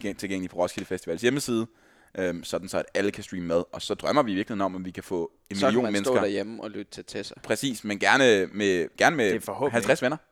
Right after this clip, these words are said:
Speaker 3: Altså, nu, øh, siger jeg ikke, at Tessa, men hvad åb-, hvem åbner de med?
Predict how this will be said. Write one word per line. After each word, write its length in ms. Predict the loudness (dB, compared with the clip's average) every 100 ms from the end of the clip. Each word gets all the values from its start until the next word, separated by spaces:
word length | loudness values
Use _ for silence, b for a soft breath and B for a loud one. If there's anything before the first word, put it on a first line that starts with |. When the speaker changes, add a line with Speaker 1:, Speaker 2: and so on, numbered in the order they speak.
| -18
Speaker 3:
Altså, 200 | -14 -8
nu, 120 | -6
øh, 60 | -6 -8
siger 200 | -6 -4
jeg 40 |
ikke, 100 | -4
at 80 | -8
Tessa, 240 | -8 -12 -10
men 260 | -12 -12 -18 -2
hvad 140 | -2
åb-, 220 | 0 -2 -4
hvem 200 | -8 -6
åbner 260 | -8 -8 -16
de 120 | -16
med? 140 | -18